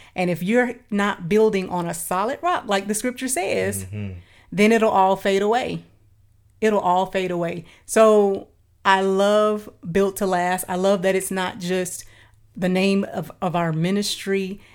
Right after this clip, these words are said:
Speaker 1: and, you know, um, our marriage ministry, but it's something that we actually live by. And we can attest to that, like he said, with just our relationship.
Speaker 2: Right.
Speaker 1: We've been through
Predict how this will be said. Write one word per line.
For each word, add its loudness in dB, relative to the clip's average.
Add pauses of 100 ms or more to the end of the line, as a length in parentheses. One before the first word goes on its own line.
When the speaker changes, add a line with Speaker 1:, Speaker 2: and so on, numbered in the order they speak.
(140)
Speaker 1:
and, -4
you 0
know, 0
um, -6 (140)
our -2
marriage 0
ministry, 0
but 2
it's 0 (360)
something 0
that 0
we 0
actually -2
live -2
by. -4 (160)
And -6
we 2
can -4
attest 0
to -4
that, 2
like -6
he -4
said, -2
with -6
just -4
our 0
relationship. -4
Speaker 2:
Right. -4
Speaker 1:
We've 4
been 6
through 0